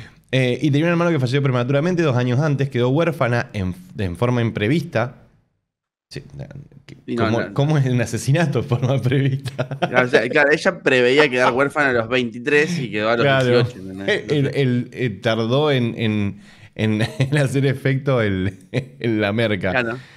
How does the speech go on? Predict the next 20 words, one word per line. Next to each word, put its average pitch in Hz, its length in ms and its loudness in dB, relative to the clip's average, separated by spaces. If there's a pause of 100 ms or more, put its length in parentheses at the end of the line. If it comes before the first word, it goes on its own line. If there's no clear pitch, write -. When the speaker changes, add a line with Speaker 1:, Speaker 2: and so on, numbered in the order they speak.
(360)
Speaker 1:
Che, 170 200 2
era 170 120 2
hermosa 143 420 0
Juana 90 220 -4
Zurduy. 87 300 -4
¿Querés 92 200 0
ver 135 100 0
un 98 240 -2
cuadro 110 300 -2
de 101 80 0
ella? 131 320 -6 (680)
Speaker 2:
No. 104 300 -8 (500)
Speaker 1:
Dale, 80 400 -6
boludo, 87 360 -6
¿querés 104 280 -2
ver 90 120 -4
un 85 80 -4
cuadro 80 220 -6
de 80 80 -6
ella? - 320 -14